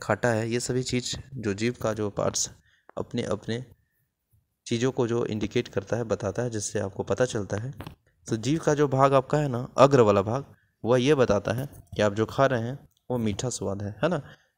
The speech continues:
तो चलिए नेक्स्ट है कौन सा प्रोटोजोआ काला जार के लिए उत्तरदायी है, तो जो आपका प्रोटोजोआ है ना लीशमैनिया, वह आपका काला जार के लिए उत्तरदायी है। नेक्स्ट है मधुमक्खी पालन क्या कहलाता है,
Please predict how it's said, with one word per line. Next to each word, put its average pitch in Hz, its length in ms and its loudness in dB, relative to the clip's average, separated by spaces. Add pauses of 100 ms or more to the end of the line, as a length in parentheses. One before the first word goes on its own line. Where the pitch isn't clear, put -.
(260)
तो - 60 -4
चलिए 147 240 -2
नेक्स्ट 143 300 -4
है 131 120 0
कौन 151 260 -2
सा 160 160 -2
प्रोटोजोआ 123 680 -2 (680)
काला 135 460 -2
जार 107 320 2
के 123 200 -4
लिए 117 440 -4 (120)
उत्तरदायी 101 520 -2
है, - 280 -8 (440)
तो 127 140 -2
जो 139 120 0
आपका 139 260 0
प्रोटोजोआ 135 560 -2
है 131 100 -4
ना 123 180 -6 (1000)
लीशमैनिया, 104 880 -2 (200)
वह 117 160 2
आपका - 360 0
काला 107 260 0
जार 101 240 0
के 98 120 -4
लिए 110 120 0
उत्तरदायी 95 500 -4
है। 104 80 -6
नेक्स्ट 135 280 -2
है 147 60 0
मधुमक्खी 131 500 0
पालन 120 380 0 (360)
क्या 135 160 4
कहलाता 98 420 0
है, 101 140 -2